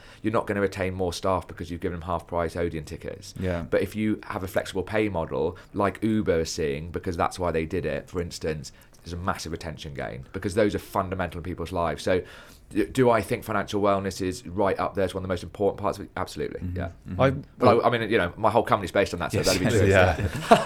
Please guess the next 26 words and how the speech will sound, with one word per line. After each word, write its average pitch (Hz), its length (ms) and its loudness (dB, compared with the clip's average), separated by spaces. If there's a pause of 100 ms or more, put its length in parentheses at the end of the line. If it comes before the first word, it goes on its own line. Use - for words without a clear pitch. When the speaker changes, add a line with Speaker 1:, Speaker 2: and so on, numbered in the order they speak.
(260)
Speaker 2:
yeah. 117 180 8
Speaker 3:
<laughs> - 20 -
Um, 110 180 4
I, 113 200 -2
but 113 400 2
would 160 120 10
it 117 140 6
be 107 100 6
a - 20 2
nice 98 240 4
model 101 160 4
for, 92 280 2
for 87 260 2
WeWork 101 520 4
to 98 80 -2
take 87 260 4
on 85 140 2
board 82 260 2
on 82 100 0
behalf 85 340 2
of 87 100 -6
the 87 140 2
companies? 101 520 2
Speaker 1:
Adam 175 180 6
Newman 165 300 6
should 135 140 4